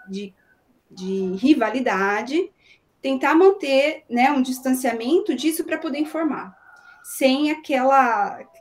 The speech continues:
aquela coisa, né, aquele, aquele incen-, aquele incendiar, né? Não, não queria colocar mais lenha naquela fogueira.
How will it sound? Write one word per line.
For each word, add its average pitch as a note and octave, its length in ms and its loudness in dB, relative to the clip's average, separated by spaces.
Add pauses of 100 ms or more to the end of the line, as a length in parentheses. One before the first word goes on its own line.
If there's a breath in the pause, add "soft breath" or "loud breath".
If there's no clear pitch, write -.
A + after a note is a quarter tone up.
aquela A3+ 340 -6
coisa, A#3 440 -2
né, A3 280 -2
aquele, A#3 560 -6 (260)
aquele A3 260 -8
incen-, B3+ 600 0
aquele B3 320 -4
incendiar, A#3+ 920 0
né? A3+ 340 -4
Não, A#3 140 -6
não A#3+ 240 -2
queria C4 240 -6
colocar D4 380 -6
mais C4+ 480 0
lenha C4 340 2
naquela D4 280 -2
fogueira. F#3+ 500 -4